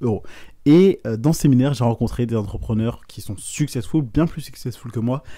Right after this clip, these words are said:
Il y avait des entrepreneurs, il y avait des, des investisseurs immobiliers, il y avait des millionnaires, et cetera. Bref, c'était incroyable, j'ai appris énormément de choses et j'ai même été sur un yacht à plus de trois millions.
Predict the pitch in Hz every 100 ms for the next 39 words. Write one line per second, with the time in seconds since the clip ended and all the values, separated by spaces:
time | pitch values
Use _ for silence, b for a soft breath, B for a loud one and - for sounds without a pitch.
0 | B 117 98 101 98 98 131 135 - 110
1 | 117 117 107 98 104 98 92 101 120 120
2 | - 127 113 104 104 123 117 98 101 120
3 | 117 117 - 107 120 B B B - 123
4 | - - 117 - 120 - 127 131 - 120
5 | 120 110 123 127 117 113 - 117 135 127
6 | 123 117 151 117 101 120 135 113 139 -
7 | 107 120 107 98 - - 123 117 104